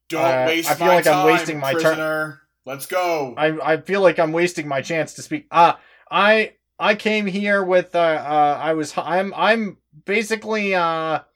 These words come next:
Speaker 2: I just fly people around in my airship for, in exchange for goods and services.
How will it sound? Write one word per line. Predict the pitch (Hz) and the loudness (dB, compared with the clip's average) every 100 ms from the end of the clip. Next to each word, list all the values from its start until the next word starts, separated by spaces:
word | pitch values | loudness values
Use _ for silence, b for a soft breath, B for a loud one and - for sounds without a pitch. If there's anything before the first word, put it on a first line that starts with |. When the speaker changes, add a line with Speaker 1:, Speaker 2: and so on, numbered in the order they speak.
| _ _ _ _ - | _ _ _ _ -6
Speaker 2:
I | 156 175 | 0 0
just | 175 165 - | 0 -2 -6
fly | 165 170 175 180 | -6 -2 0 0
people | 180 175 170 160 | -4 -4 0 0
around | 147 143 147 160 160 | 0 0 0 -2 -2
in | 156 | -4
my | 147 135 135 | -4 -4 -6
airship | - 170 175 170 - - 139 123 _ _ _ | -4 0 2 2 -2 -4 -2 -4 _ _ _
for, | 156 147 139 135 | -4 2 2 0
in | 147 | -4
exchange | 139 - - 156 151 143 | -10 -10 -6 -4 -4 -8
for | - 139 | -10 -10
goods | 127 156 139 131 - | -4 -2 -2 -8 -16
and | 143 135 | -12 -12
services. | 123 151 139 135 - 104 92 - | -4 -4 -4 -6 -8 -12 -12 -20